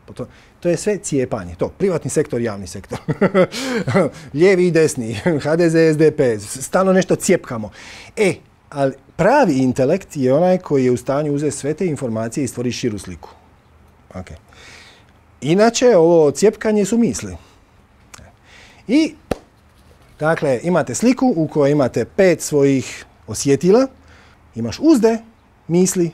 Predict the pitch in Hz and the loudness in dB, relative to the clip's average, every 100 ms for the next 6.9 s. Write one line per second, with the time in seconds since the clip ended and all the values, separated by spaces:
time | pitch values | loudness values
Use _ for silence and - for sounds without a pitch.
0 | - 135 147 139 - 117 107 104 113 180 | -4 -2 -2 -2 -4 -6 -6 -10 -8 -6
1 | 262 - - - - 120 110 - 320 392 | -6 -10 -20 -20 -10 -8 -8 -6 -2 -2
2 | 311 165 139 - - 135 120 139 123 117 | 0 2 0 -4 -6 -2 -2 -2 -6 -8
3 | - 110 104 151 294 277 247 185 165 147 | -8 -8 -4 0 2 2 2 0 0 -2
4 | 170 123 131 120 113 113 107 208 254 240 | -2 -4 -4 -4 -4 -6 -6 -4 -4 -4
5 | - - 147 120 175 202 170 117 143 147 | -6 -10 -10 -6 -4 -2 -2 -4 -6 -6
6 | 156 - - 107 110 92 78 - | -10 -10 -10 -8 -8 -10 -14 -16